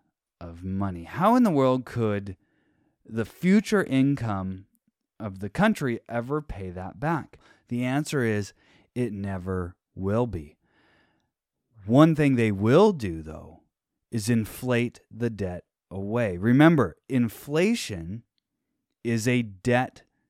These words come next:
destruction tool. And so, who is the biggest debtor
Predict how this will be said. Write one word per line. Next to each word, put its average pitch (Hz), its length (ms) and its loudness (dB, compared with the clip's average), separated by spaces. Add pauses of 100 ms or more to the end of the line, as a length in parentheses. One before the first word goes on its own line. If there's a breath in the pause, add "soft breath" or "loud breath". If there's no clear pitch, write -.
(120)
destruction 104 600 -6
tool. 120 440 -2 (640 soft breath)
And 78 240 -16
so, 131 720 -6 (360)
who 156 360 2
is 120 360 0
the 110 320 -2
biggest 107 680 -6 (220)
debtor 160 600 -2